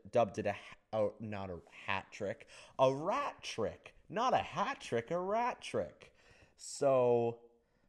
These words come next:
but yeah. So he, yeah, they dubbed it a rat trick, and then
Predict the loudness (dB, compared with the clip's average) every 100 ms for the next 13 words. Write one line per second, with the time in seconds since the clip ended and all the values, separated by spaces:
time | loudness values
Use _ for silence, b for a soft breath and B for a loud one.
0 | _ -4 -2 0 0 0 -2 -4 -10 -18
1 | _ _ -20 0 2 4 2 0 -2 -10
2 | _ _ _ _ -2 0 0 -2 -4 -4
3 | 0 0 -4 -14 _ -8 0 4 4 2
4 | -2 -2 -8 B B -2 -2 0 0 0
5 | -4 -4 -2 0 -2 -6 -6 -8